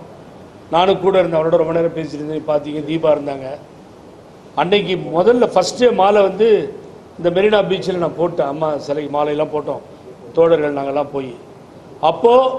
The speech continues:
சீஃப் மினிஸ்டர் கோரிக்கை வச்சேன், நீங்க முக்கால் மணி நேரம்லாம் கொடநாட பேசியிருக்கீங்க, ஆகவே உங்களை வேண்டி கேட்டுக்கிறேன், கொடநாடினுடைய கல்பிரிட், கொலையாளி, கொலை கொள்ளைக்கு சம்பந்தமானவர் யாருன்னு தயவு செஞ்சு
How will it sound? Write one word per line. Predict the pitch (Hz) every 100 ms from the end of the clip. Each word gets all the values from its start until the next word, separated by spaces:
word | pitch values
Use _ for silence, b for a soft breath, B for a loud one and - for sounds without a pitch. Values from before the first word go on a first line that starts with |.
| - -
சீஃப் | 226 233
மினிஸ்டர் | 208 185 208 185
கோரிக்கை | 202 175 226
வச்சேன், | - 131 - - - - - - - - -
நீங்க | 208 220
முக்கால் | 196 170 277 277 262
மணி | 247 240
நேரம்லாம் | 233 240 247 208
கொடநாட | 214 214 208 170
பேசியிருக்கீங்க, | 170 175 160 156 156 160 139 - - - - - - - 170
ஆகவே | 202 240
உங்களை | 226 196
வேண்டி | 196 254 254
கேட்டுக்கிறேன், | 202 208 190 185 208 180
கொடநாடினுடைய | 196 247 262 254 240 214 214 220
கல்பிரிட், | 196 196 220 196 - - - - - - - - - - -
கொலையாளி, | 185 233 226 196 214 -
கொலை | 180 214 202
கொள்ளைக்கு | 202 208 196 180
சம்பந்தமானவர் | 180 202 202 202 196 202 180 175
யாருன்னு | 208 208 175
தயவு | 170 175 180
செஞ்சு | 180